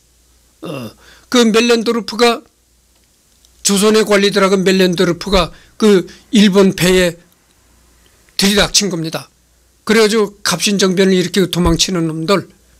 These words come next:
내놔라." 이렇게 그 일본인 상선 배 선장한테 얘기를 한 거예요. 그러니까 일본인 선장이 그때 서재필이가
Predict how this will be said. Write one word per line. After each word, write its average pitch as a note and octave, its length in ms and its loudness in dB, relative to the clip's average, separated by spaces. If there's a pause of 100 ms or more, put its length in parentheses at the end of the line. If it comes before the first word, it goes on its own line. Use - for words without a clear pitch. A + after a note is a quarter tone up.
(1000)
내놔라." F3+ 520 0 (560)
이렇게 G#3 300 2
그 G#3 240 0 (300)
일본인 G3+ 720 2
상선 G3 640 0
배 F#3 260 2
선장한테 F#3 560 -2
얘기를 E3 400 -4
한 C#3+ 80 -12
거예요. D3 240 -12 (580)
그러니까 A#3+ 280 2
일본인 A3+ 520 0
선장이 G#3+ 480 0
그때 A3+ 360 0 (260)
서재필이가 G3 760 -2